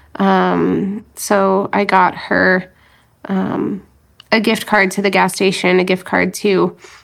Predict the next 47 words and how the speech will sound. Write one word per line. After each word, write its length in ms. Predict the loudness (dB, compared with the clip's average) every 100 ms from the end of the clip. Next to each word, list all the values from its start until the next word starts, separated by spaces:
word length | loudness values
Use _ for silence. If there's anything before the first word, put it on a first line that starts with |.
| -4
the 80 | 0
grocery 340 | 2 2 0
store. 400 | 0 2 4 4
And 240 | 2 2 2
then 220 | 2 2
I 160 | 0 0
also, 640 | 2 0 -2 -2 -2 -2 -2
um, 420 | -2 -2 -2 -4 -6 _ _ _ _ _ -20 -4
just, 240 | -2 0
like, 140 | 0 2
got 160 | 2
her 120 | 2
some 200 | 0 0
hot 180 | 0 -2
food 240 | 0 -4 -2
from 160 | -2
the 60 | 0
gas 220 | -2 -2
station, 340 | -4 -2 -2
but, 320 | 0 0 -2 -8 -20 -20 -20 -20 _
uh, 380 | -2 0 2 0 2
with 200 | 0 2
Fotina 400 | 0 2 2 2
money. 220 | 2 0
So 360 | 0 2 2 2
it's, 300 | 0 -2 0
it's 180 | -2 0
definitely 380 | 0 2 2 2
for 240 | 2 2
the 100 | 4
obvious 300 | 2 2 0
things 240 | 0 0 0
like 160 | 0
that. 340 | 2 2 2 -6 -20 -4
But 100 | 0
then 120 | 2
as 200 | 4 4
I've 280 | 2 0 0
been 200 | 2 2
praying 280 | 2 2 4
with 100 | 2
this 160 | -2
passage 400 | 2 2 4 2
over 140 | 2 2
the 60 |
last 300 | 4 2 2
year, 380 | 2 4 4 0